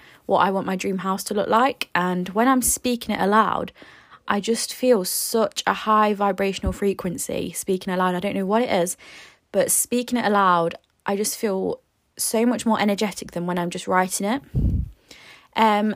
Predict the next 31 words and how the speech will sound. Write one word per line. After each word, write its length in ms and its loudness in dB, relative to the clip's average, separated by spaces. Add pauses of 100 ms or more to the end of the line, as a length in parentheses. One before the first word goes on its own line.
another 440 2 (380)
technique 440 -4
is 140 -4
using 300 -2
vision 320 -2
boards. 540 0 (100)
Now, 440 2
every 280 2
single 340 0
year, 420 -2 (720)
I 80 -2
print 260 0
out 180 2
pictures 320 -2
of 120 -4
things 220 -2
that 80 -2
I 60 2
want 200 -2
to 80 -10
achieve 320 -4
that 160 -2
year, 360 -4
and 100 -6
I 60 -6
put 160 -4
it 60 -2
on 80 -4
my 100 -2
vision 260 -4
board. 300 -8